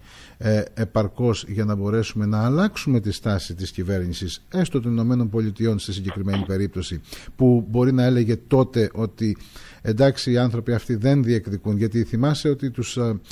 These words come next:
αναγκάσ-, αναγκαστήκανε να βγάλουν τον ήλιο της Βεργίνας από την παραδοσιακή του μορφή, τέλος πάντων, τον αλλάξανε, γυρίσαν λίγο τις ακτίνες ανάποδα και φτιάξαν τη νέα του σημαία, αλλά τουλάχιστον βγήκε ο ήλιος της Βεργίνας από τη σημαία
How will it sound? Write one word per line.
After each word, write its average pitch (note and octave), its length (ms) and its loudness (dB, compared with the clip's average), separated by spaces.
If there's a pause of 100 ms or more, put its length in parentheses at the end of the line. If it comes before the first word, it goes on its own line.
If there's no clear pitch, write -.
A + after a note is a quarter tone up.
(180)
αναγκάσ-, A2+ 600 0
αναγκαστήκανε G#2 800 0
να F2+ 520 -2
βγάλουν A#2+ 340 0
τον A2 140 0
ήλιο A2+ 180 2
της F#2+ 140 -4
Βεργίνας F#2 640 -2
από F2 240 -6
την F2+ 220 -6
παραδοσιακή F#2 580 -4
του F#2 100 -8
μορφή, F2 260 -6
τέλος E2 260 -6
πάντων, F2+ 260 -4
τον E2+ 140 -8
αλλάξανε, F2 480 -6 (420)
γυρίσαν G#2 360 0
λίγο G2+ 140 0
τις F#2 100 -4
ακτίνες G2+ 360 -2
ανάποδα G2 360 -2
και F2 100 -4
φτιάξαν G#2+ 340 -4
τη F2+ 120 -6
νέα G2 200 0
του E2+ 80 -10
σημαία, G#2 440 -2 (320)
αλλά A2 160 2
τουλάχιστον C3 540 0
βγήκε B2 440 0
ο A2+ 80 4
ήλιος A2 260 0
της G2+ 80 -8
Βεργίνας F#2+ 520 -2
από F2+ 240 -6
τη F2 100 -8
σημαία F#2 500 -4